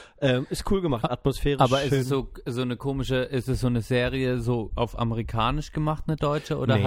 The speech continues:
Speaker 2: hat's so wirklich einen
Speaker 1: <clears throat>
Speaker 2: eigenen Stil?
Speaker 1: Nee, absolut. Also man merkt schon,
Speaker 2: Okay.
Speaker 1: dass es eine deutsche Produktion ist.
Speaker 2: Okay.
Speaker 1: Ähm, und ja, das würde ich schon sagen.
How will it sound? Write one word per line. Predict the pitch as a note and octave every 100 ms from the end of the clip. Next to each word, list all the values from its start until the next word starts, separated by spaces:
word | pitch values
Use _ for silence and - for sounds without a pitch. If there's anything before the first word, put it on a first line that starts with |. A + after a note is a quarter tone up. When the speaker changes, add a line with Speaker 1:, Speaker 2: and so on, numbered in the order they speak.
| F#2
Speaker 2:
hat's | G#2+
so | - A#2 B2 A#2
wirklich | B2+ C#3+
einen | D#3
Speaker 1:
<clears throat> | A2
Speaker 2:
eigenen | A2+ A2 A2 A2
Stil? | - - A2+ A#2+
Speaker 1:
Nee, | A#2+
absolut. | F#2+ A2+ - C#3 B2 A2 -
Also | - A#2 B2
man | B2+
merkt | D3 F#3
schon, | D#3+
Speaker 2:
Okay. | B2+
Speaker 1:
dass | A2+
es | A#2
eine | A2+
deutsche | G2 G#2 G#2 -
Produktion | - - G#2+ - - G#2 -
ist. | - - A#2+
Speaker 2:
Okay. | A#2 G#2 A2 - - - - -
Speaker 1:
Ähm, | - A2 G#2+ G#2 G2
und | - A2 G2 - - -
ja, | A2 G2
das | A2 -
würde | A2
ich | -
schon | A2 G2+
sagen. | G2 G2